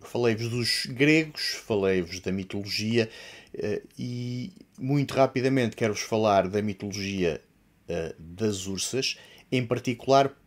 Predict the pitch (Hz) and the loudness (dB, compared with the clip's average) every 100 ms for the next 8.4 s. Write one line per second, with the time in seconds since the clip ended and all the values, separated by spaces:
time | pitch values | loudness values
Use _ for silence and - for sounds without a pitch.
0 | - 147 143 151 143 143 139 139 120 135 | -6 -6 -4 -4 -2 -2 -2 -4 -4 -4
1 | 139 143 - - 123 135 123 - - 113 | -4 -4 -6 -2 -2 -2 -4 -6 2 4
2 | 120 117 - 120 113 123 90 71 - - | 4 -2 -2 -4 0 0 0 -4 -8 -14
3 | - - - - - 90 87 87 90 _ | -20 -20 -20 -18 -4 0 2 0 -4 _
4 | _ _ _ - 101 110 123 117 101 95 | _ _ _ -4 0 2 2 2 2 2
5 | 85 82 _ - 85 80 71 - 78 82 | 2 -2 _ -10 -8 -6 -8 -10 -10 -12
6 | - 92 95 120 101 120 120 92 90 - | -10 -6 -4 -2 0 4 4 4 0 -2
7 | 87 101 95 101 - - - 104 92 82 | -6 -6 -4 -4 -4 -4 -4 -2 -2 -4
8 | - 85 82 | -6 -4 -4